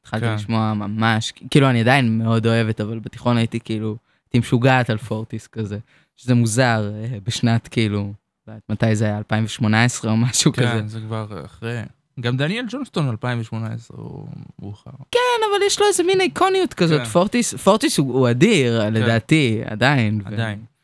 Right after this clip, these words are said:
Speaker 1: כן, אבל, אבל זה פשוט, כאילו, לא בדיוק היה כזה, זה לא, זה לא היה רטרו כזה לשמוע
Speaker 2: נכון.
Speaker 1: פורטיס. דניאל ג'ונסטון, לעומת זאת, כן, הוא באמת, יש לו איזה פופולריות כזאת על זמנית גם בקרב,
Speaker 2: גם
Speaker 1: אה,
Speaker 2: ולווט, אגב.
Speaker 1: גם ולווט,
Speaker 2: כן.
Speaker 1: לגמרי, כן.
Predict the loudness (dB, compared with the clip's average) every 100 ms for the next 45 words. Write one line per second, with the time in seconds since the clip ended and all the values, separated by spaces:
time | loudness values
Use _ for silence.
0 | _ _ 4 4 4 4 2 2 2 2
1 | 2 2 4 4 4 6 4 2 2 2
2 | 4 2 2 0 0 0 0 2 0 -4
3 | -12 -20 _ _ _ -4 2 4 4 4
4 | 4 4 4 4 2 2 4 2 4 2
5 | 2 0 2 2 2 0 -2 -4 -4 -4
6 | -8 2 4 4 -2 -12 -2 2 2 2
7 | 2 2 2 2 4 4 4 2 -2 0
8 | 2 4 2 -2 -2 -2 0 -2 0 -2
9 | -2 -6 -12 -6 -4 0 2 4 4 0
10 | 0 -2 0 -2 0 2 2 2 2 2
11 | 2 0 0 0 -2 -2 -2 0 0 -2
12 | -4 -8 -16 _ _ -20 -16 -14 -14 2
13 | 4 4 2 0 -6 -4 -2 0 -2 -8
14 | -6 -4